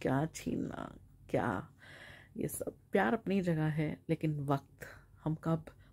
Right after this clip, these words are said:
बड़े हो गए, पता ही नहीं चला। बहुत याद आती हैं बचपन की वो बातें, बहुत ज़्यादा, but ठीक है, that's okay। I think जैसे मैंने आज आपको सुबह अपने starting of the vlog में बोला, अपने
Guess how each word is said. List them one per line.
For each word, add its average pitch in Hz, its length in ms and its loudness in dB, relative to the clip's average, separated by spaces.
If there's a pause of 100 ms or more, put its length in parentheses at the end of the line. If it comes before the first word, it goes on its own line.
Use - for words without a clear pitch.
(160)
बड़े 151 260 6
हो 165 180 8
गए, 156 300 4 (600)
पता - 180 -10
ही - 60 -12
नहीं - 200 -18
चला। - 140 -20 (1160)
बहुत 190 340 4
याद 160 200 8
आती 151 240 2
हैं 160 100 4
बचपन 147 400 0
की 143 140 -4
वो - 200 -2
बातें, - 320 -8 (440)
बहुत 170 400 0
ज़्यादा, - 320 -10 (840)
but - 200 -4
ठीक 262 220 0
है, 269 220 -6
that's - 240 -4
okay। - 240 -6 (640)
I 185 80 6 (100)
think 220 200 4
जैसे 180 260 2
मैंने 165 200 4
आज 160 160 4
आपको 156 280 2
सुबह 160 340 2
अपने 156 320 2
starting - 420 2
of 185 100 0
the 190 120 0
vlog 160 260 6
में 160 120 4
बोला, 160 280 4 (440)
अपने - 340 2